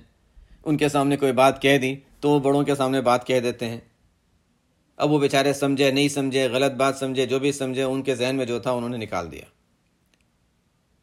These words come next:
اسی طرح انسان جب سخت پریشانی میں مبتلا ہوتا ہے، جو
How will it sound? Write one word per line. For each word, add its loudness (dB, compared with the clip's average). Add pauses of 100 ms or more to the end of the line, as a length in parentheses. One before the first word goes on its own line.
(720)
اسی -4
طرح -2
انسان -8 (380)
جب -8
سخت -8
پریشانی -2
میں -2
مبتلا -2
ہوتا -4
ہے، -6 (200)
جو -4